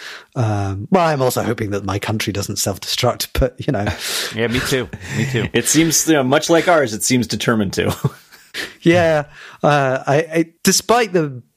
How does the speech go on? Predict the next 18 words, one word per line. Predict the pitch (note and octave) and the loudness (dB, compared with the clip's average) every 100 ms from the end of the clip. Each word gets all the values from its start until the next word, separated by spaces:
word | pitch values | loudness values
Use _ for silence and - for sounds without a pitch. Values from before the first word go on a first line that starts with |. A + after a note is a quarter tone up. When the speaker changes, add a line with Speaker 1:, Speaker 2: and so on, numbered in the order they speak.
| _ | _
Speaker 1:
best | C3 D#3+ D#3 - | -2 0 0 2
efforts | C#3 B2 B2 A#2+ | 0 2 0 0
of | B2 A2+ | 0 0
everybody | - A#2 A#2+ A#2 A2+ G#2+ | -2 0 0 0 0 -2
to | - | -4
pull | - C#3 B2 | -2 0 2
in | A2+ | 0
opposite | A2+ A#2 - B2+ | -2 -4 -4 -2
directions, | A#2+ G#2+ A2 - A#2+ G#2 G2+ - - - - | -2 -2 -4 -4 -6 -4 -8 -10 -14 -10 -2
uh, | A2 G#2 | 0 0
we | G#2+ | 0
are | G#2 | 0
still | - A2+ | 0 -2
gonna | G#2 G2+ | -2 -2
go | G#2 F#2+ | -2 -2
off | F#2 | -4
that | - - | -6 -8
cliff. | - - - | -8 -12 -16